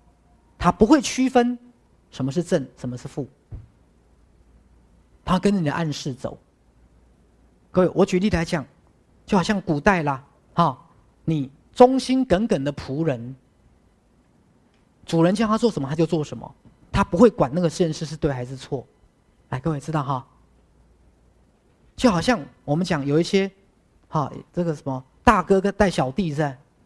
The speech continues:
就讲义气嘛，对不对？好，什么叫义气？大哥说打就打啊，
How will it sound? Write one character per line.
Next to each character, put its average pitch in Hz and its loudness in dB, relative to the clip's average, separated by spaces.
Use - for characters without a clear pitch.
就 208 4
讲 156 0
义 233 0
气 202 -4
嘛， 131 -2
对 160 -2
不 165 4
对？ 151 -4
好， 147 -2
什 165 -4
么 175 0
叫 208 4
义 214 -2
气？ 170 -6
大 208 2
哥 214 2
说 208 -2
打 147 0
就 190 0
打 156 0
啊， 135 -2